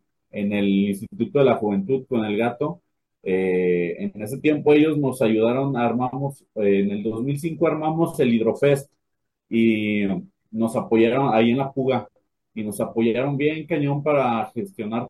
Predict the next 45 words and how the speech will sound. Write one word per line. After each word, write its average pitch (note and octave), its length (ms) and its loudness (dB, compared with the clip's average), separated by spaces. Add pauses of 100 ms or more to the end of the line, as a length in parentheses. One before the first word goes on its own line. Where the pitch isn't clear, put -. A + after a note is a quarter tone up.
(100)
todo, C3+ 540 6
eh, G2 180 -2
nos F#2+ 180 -2
bajaron G#2 400 -2
recurso, A#2 880 0
este, F2+ 520 -2
nos F#2 180 -8
consiguieron G2 560 -2
el, A2 200 -2 (300)
nos G2+ 220 -4
ayudaron A2 460 4
a A2 100 -4
que G#2+ 80 -6
nos F#2+ 160 -4
prestaran A2 460 -4
la - 160 -4
Puga, A#2+ 560 0 (460)
el F#2+ 140 -6
Teatro G#2+ 300 2
de A2 60 4
la F#2+ 180 0
Puga, A#2 380 0 (1120)
y A2+ 260 4
son C3 180 0
de D#3 60 2
esas F#3 180 4
cosas F#3 300 2
que D3+ 100 -4
te - 200 -6
quedas, F#3+ 320 0
te C3+ 100 -4
quedas E3 260 0
con C3 160 0
eso, D#3 160 -4
¿no? C#3+ 100 -2
A D3+ 60 0
huevo C#3+ 240 0
siempre - 280 -6
te D3 160 -4
vas C3+ 180 -4
a - 40 -4
acordar C3 340 -2
de D3 80 -6
quién - 160 -12
te E3+ 100 -10